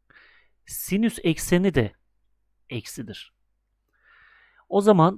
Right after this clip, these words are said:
tanjant sinüs bölü kosinüs eksi bölü eksiden artı. Kotanjant kosinüs bölü sinüs eksi bölü eksiden artı oldu.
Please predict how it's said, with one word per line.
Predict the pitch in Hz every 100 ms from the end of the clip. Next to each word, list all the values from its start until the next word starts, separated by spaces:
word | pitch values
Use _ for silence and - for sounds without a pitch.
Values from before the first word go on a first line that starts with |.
| -
tanjant | 165 208 202 220 233 - - _
sinüs | - - - 214 208 - -
bölü | 151 202
kosinüs | - 190 - 160 127 - - _ -
eksi | 170 - - 202
bölü | 151 113 120 -
eksiden | 123 - - 127 170 226 - _ _ _ _ _ _ -
artı. | 120 110 - - _ _ _ _ _ _ _ _ _ _ _ _ _ _ -
Kotanjant | 170 - 226 180 226 254 -
kosinüs | - 175 - 233 220 - -
bölü | 131 107
sinüs | - 123 98 - - _ _
eksi | 147 151 - - 226 170
bölü | 135 113
eksiden | 120 - 135 139 190 254 _ _ _ _ _
artı | 156 131 107 -
oldu. | 104 98